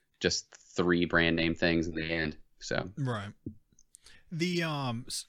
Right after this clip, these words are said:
Speaker 2: so I'm gonna show, go back to this video or this picture. So this is, um, so back, back at this point, man, you know how I talk about how I didn't wanna, I didn't ever want to, um, uh,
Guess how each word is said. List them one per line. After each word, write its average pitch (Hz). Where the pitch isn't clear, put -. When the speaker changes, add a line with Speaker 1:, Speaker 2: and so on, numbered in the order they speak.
Speaker 2:
so 180
I'm 170
gonna 160
show, 165
go 147
back 143
to -
this 135
video 131
or 127
this 117
picture. 113
So 143
this 165
is, 185
um, 135
so 175
back, 196
back 196
at 196
this 180
point, 147
man, 165
you 156
know 147
how 135
I 135
talk 135
about 131
how 123
I 127
didn't 127
wanna, 117
I 156
didn't 147
ever 135
want 127
to, 123
um, 107
uh, 107